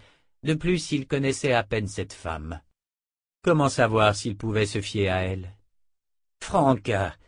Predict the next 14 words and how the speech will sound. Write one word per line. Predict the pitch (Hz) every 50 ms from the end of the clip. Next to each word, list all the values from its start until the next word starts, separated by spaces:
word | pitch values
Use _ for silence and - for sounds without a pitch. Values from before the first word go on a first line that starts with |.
| _ _ _
ça | - - 190 143 123
risque | 156 180 160 - - 175
d'être | 147 160 147 - - 143
dangereux, | 127 - 101 95 95 95 87 82 90 92 120 135 120 92 80 76 - - - - -
et | 135 120 113
s'il | 104 - 160 156 - -
t'arrivait | 160 135 127 147 127 120 123
malheur, | 110 113 117 120 127 175 180 139 139
je | 139 127 143
ne | 147 143
me | 135 165 160
le | 135
pardonnerais | - 175 160 156 156 202 196 151 147 190 185 165
jamais. | 156 185 202 196 123 92 92 101 95